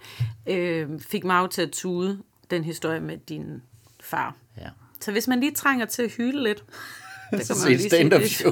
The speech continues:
Speaker 1: <laughs> Så kan man se det show. Man kan se det på YouTube, og man kan købe det på din hjemmeside, ikke?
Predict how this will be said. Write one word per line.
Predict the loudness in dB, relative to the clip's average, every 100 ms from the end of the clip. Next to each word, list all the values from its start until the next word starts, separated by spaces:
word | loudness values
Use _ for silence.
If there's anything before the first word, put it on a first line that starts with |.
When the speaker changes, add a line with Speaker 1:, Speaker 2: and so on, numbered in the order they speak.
| 4
Speaker 1:
<laughs> | 2 0
Så | 2 4
kan |
man | 4
se | 6 6 8
det | 4
show. | 4 0 -2 -8 -10 -4
Man | 0
kan | 2
se | 2
det | 0
på | 0
YouTube, | 0 0 -2 0
og |
man | -2
kan | -4
købe | -6 -6
det |
på | -8
din | -6
hjemmeside, | -6 -6 -6 -8
ikke? | -8